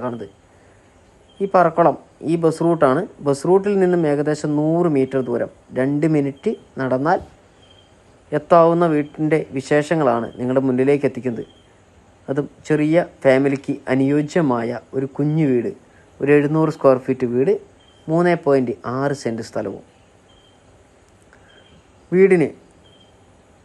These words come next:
എൺപത്തഞ്ച് ശതമാനം ലോൺ സൗകര്യം ലഭ്യമാണ്. ഒരു ടി പോലത്തെ റോഡിലാണ് ഈ വീട് നിൽക്കുന്നത്. അതായത് ടി പറഞ്ഞു കഴിഞ്ഞാൽ നേരെയും പോവാം, ഈ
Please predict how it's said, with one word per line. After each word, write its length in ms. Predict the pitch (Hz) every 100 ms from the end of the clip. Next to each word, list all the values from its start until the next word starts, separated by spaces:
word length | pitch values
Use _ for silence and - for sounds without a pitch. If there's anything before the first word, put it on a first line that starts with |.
| - - 175
എൺപത്തഞ്ച് 540 | 180 196 202 208 202 -
ശതമാനം 460 | 156 151 - 135 - -
ലോൺ 120 | 139 151 151
സൗകര്യം 360 | 135 135 127 120
ലഭ്യമാണ്. 380 | 117 120 113 110 - _ _ _ _ _ _ _ _ _ _ _ _ - _ _ _ _ _ _ _ _ _ _ -
ഒരു 140 | 170 185 - - _ - _ _ _ _ _
ടി 120 | 208 220 185
പോലത്തെ 300 | 170 165 180
റോഡിലാണ് 420 | 156 147 156 139 156 - 143
ഈ 40 | 143
വീട് 160 | 143 143
നിൽക്കുന്നത്. 300 | 123 123 107 117
അതായത് 240 | 147 180 202
ടി 100 | 160 175 175
പറഞ്ഞു 220 | 156 156
കഴിഞ്ഞാൽ 220 | 156 202 262 - _ _ 143
നേരെയും 380 | 151 165 180 151
പോവാം, 180 | 156 220 - _ _ _ - _ _ _ _
ഈ 60 | 160